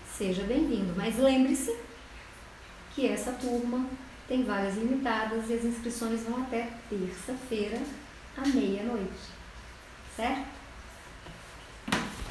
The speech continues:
Ok. Fa-, é, nós so-, estamos em seis e cinquenta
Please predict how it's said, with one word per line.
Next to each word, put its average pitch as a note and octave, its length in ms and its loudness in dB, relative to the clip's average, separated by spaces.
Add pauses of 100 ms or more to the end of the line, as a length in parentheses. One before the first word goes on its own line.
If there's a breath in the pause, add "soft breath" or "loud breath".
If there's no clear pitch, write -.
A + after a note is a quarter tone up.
(1200)
Ok. G3+ 640 2 (680 loud breath)
Fa-, - 240 6
é, C4 200 8
nós C#4 180 6
so-, - 260 2
estamos C4 480 6
em A3 80 4
seis D4 480 8
e G#3 60 2
cinquenta C4 920 4